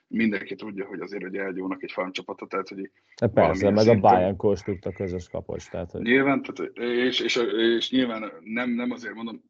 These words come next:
Speaker 1: mert nem, mostanában aztán végképp nem volt erről rossz szavam, régebben sokkal több, de attól függetlenül furcsának tartom azt, hogy a, valamilyen szinten fehérvári kötődéssel ezzel a metodikai központként, mivel Feha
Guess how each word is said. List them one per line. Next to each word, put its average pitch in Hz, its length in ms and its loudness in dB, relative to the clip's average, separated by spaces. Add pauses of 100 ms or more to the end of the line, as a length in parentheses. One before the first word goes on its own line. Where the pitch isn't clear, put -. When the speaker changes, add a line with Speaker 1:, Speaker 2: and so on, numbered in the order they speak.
Speaker 1:
mert 101 280 -12 (100)
nem, 101 380 -12
mostanában 104 580 -6
aztán 95 200 -10
végképp 107 280 -8
nem 120 140 -10
volt 104 180 -12
erről 101 120 -10
rossz 104 160 -12
szavam, 98 220 -6
régebben 95 400 -10
sokkal - 360 -8
több, 131 180 -2 (580)
de 110 460 2
attól 120 240 -2
függetlenül 104 300 -8
furcsának 107 360 -2
tartom 95 300 -8
azt, 101 180 -8
hogy 92 140 -10
a, 92 220 -10 (200)
valamilyen 113 460 0
szinten 98 260 -12
fehérvári 101 480 -6
kötődéssel 98 580 -6
ezzel 95 220 -12
a 95 140 -6 (220)
metodikai 98 520 -4
központként, 98 680 -8
mivel 92 220 -8
Feha 98 420 -4